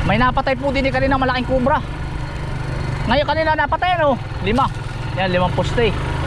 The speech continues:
Anim.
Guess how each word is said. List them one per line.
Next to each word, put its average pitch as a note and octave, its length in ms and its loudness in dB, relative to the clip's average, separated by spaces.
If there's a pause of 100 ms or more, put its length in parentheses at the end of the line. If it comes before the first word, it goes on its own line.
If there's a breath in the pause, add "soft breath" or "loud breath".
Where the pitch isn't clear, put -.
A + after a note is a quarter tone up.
(3000)
Anim. A3 480 4